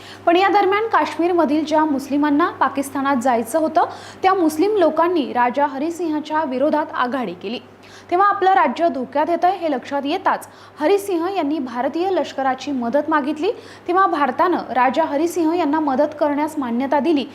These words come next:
मात्र तत्कालीन भारत सरकारनं महाराजा हरिसिंह यांच्यापुढे अट ठेवली की जम्मू काश्मीरला स्वतःला भारताचं राज्य म्हणून स्वीकारावं लागेल, तसंच भारताचं संरक्षण, परराष्ट्र धोरण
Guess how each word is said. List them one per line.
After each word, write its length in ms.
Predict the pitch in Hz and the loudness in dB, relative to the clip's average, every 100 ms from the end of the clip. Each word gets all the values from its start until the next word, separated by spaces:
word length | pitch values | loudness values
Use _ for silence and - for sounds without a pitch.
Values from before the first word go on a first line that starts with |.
| - - | -20 -6
मात्र 280 | 359 359 359 415 | 0 2 2 2
तत्कालीन 500 | 302 - 359 349 415 | 0 0 0 2 0
भारत 280 | 339 294 302 | 0 0 0
सरकारनं 480 | 285 247 262 262 277 | -4 0 -2 0 -2
महाराजा 540 | 294 240 269 277 311 | -2 0 0 0 -2
हरिसिंह 500 | 302 262 269 269 269 | -4 -6 -6 -6 -4
यांच्यापुढे 540 | 311 233 240 254 277 320 - | -2 -2 -4 -2 -2 -2 2
अट 140 | 294 - | 0 0
ठेवली 280 | - 208 226 - - - - | -8 -4 -4 -6 -20 -20 0
की 80 | - | 4
जम्मू 320 | 359 277 339 | 4 4 4
काश्मीरला 640 | 427 370 339 330 294 302 | 2 0 0 2 2 2
स्वतःला 540 | 320 277 262 262 269 302 | 0 -2 -2 -4 0 0
भारताचं 600 | 294 240 220 240 240 269 | 0 -4 -2 -4 -2 -2
राज्य 320 | 269 220 269 | 0 0 -2
म्हणून 240 | 277 294 415 - - - | 0 0 -2 -10 -20 -12
स्वीकारावं 520 | - 359 359 247 190 202 | 0 2 4 2 0 -4
लागेल, 300 | 208 226 233 - - - 302 | -4 -4 -6 -12 -20 -6 -2
तसंच 240 | 330 392 | 0 2
भारताचं 540 | 311 285 277 302 320 | 2 2 2 2 2
संरक्षण, 600 | 339 339 262 262 - 349 | 2 2 0 -2 -4 -6
परराष्ट्र 600 | 381 311 269 269 262 320 302 | -2 0 0 0 -2 -4 -2
धोरण 300 | 269 370 | 0 0